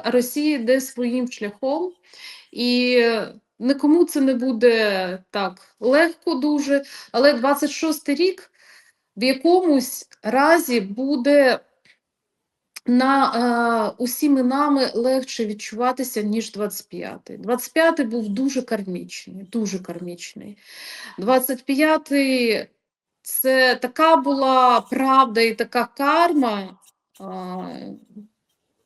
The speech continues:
і яку ми ще доживаємо, буквально ще тиждень, ще не все закінчилось, я скажу вам так.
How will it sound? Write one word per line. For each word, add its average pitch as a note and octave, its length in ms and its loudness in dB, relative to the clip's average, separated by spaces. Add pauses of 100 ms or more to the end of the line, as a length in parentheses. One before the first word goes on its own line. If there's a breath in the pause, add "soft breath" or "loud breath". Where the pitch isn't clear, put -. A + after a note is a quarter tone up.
і A3+ 360 -6
яку D4+ 340 4
ми C#4+ 140 6
ще D4+ 260 0
доживаємо, B3 760 2
буквально A3+ 640 -2 (240 loud breath)
ще - 240 -4
тиждень, B3+ 540 0
ще A#3+ 300 -4
не A3+ 140 -4
все A3 260 -4
закінчилось, F3+ 880 -8
я F3+ 60 -8
скажу F#3 380 -10
вам F3 300 -12
так. - 400 -16